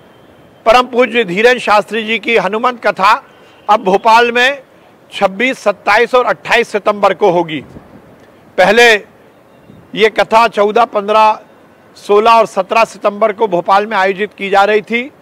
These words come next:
समिति ने निर्णय लिया है कि भीषण बारिश की आशंका के कारण बागेश्वर धाम गुरु जी की कथा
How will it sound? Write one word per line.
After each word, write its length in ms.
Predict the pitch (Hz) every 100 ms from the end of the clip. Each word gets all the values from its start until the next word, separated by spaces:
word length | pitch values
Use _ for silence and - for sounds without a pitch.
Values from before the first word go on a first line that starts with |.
| _ _ _ -
समिति 460 | - 208 240 262
ने 120 | 262 254
निर्णय 340 | 240 233 247
लिया 260 | 233 233 247
है 160 | 240
कि 160 | 233 247
भीषण 400 | 180 202 247 240
बारिश 340 | 190 208 208
की 80 | -
आशंका 480 | 214 185 208 202 208
के 160 | 175 185
कारण 340 | 180 185 240 285 - - - - - - - -
बागेश्वर 500 | 165 185 220 208 220
धाम 360 | 202 190 220 208 190 - _ _ _ - - -
गुरु 240 | 160 214 226
जी 180 | 208 208
की 380 | 220 220 170 - _ _ _ _ - -
कथा 360 | 185 202 240